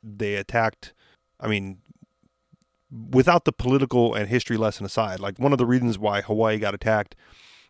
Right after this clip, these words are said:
uh, during World War Two is because it's, it's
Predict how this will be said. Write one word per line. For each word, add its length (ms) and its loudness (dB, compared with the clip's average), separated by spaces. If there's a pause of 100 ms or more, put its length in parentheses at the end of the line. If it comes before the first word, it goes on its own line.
(140)
uh, 160 0
during 260 -2
World 220 2
War 180 0
Two 420 2 (380)
is 140 -4
because 600 2 (340)
it's, 340 -2
it's 440 -2